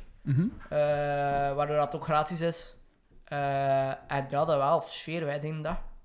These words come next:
Speaker 1: Ja.
Speaker 2: Beetje like dat je het T M I Festival in Kortrijk hebt.
Speaker 1: Ja,
Speaker 2: Maar pijs dat
Speaker 1: ja,
Speaker 2: dat
Speaker 1: ja.
Speaker 2: niet puur
Speaker 1: Maar dat
Speaker 2: draait
Speaker 1: gaat
Speaker 2: op
Speaker 1: dan,
Speaker 2: vrijwilligers.
Speaker 1: dat gaat toch niet doorgaan?
Speaker 2: Nee, nee, nee. Het is daarom dat ik filmpjes moet monteren voor de livestream.
Speaker 1: Ja.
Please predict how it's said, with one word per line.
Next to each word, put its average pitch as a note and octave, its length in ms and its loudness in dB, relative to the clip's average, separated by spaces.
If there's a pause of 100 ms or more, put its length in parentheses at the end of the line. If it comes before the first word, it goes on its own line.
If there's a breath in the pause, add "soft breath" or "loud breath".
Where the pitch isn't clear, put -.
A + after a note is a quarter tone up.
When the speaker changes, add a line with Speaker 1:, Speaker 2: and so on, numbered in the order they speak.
(140)
Speaker 1:
Ja. A#2 280 6 (220)
Speaker 2:
Beetje D3 180 -8
like D#3+ 140 -2
dat D3+ 80 2
je C#3+ 60 0 (140)
het D3 80 -2
T - 20 -2
M - 20 -2
I D3+ 120 0
Festival E3 440 -2
in C#3+ 120 -2
Kortrijk E3+ 440 -4
hebt. F3+ 220 -6 (420 soft breath)
Speaker 1:
Ja, B2 140 -4
Speaker 2:
Maar A#2+ 100 2
pijs E3 140 6
dat D#3 120 6
Speaker 1:
ja, - 40 0
Speaker 2:
dat D#3 100 6
Speaker 1:
ja. E3+ 60 6
Speaker 2:
niet F#3 140 2
puur F#3 120 4
Speaker 1:
Maar F3+ 80 6
dat C#3+ 100 -2
Speaker 2:
draait D#3 220 6
Speaker 1:
gaat - 40 2
Speaker 2:
op F3 60 2
Speaker 1:
dan, C3+ 100 -2
Speaker 2:
vrijwilligers. C#3+ 420 0
Speaker 1:
dat C#3 100 2
gaat D#3 140 4
toch D#3+ 100 8
niet C#3+ 140 10
doorgaan? D#3 480 6 (680 soft breath)
Speaker 2:
Nee, D#3+ 240 4
nee, E3+ 120 6
nee. E3+ 180 6
Het D3 160 4
is D#3 120 0
daarom E3+ 280 8
dat B2 100 4
ik - 60 -6
filmpjes F3+ 400 2
moet F3 140 2
monteren E3+ 440 -2
voor D3+ 100 -6
de C#3+ 160 -2
livestream. C#3 840 -6 (1000 soft breath)
Speaker 1:
Ja. A2+ 340 6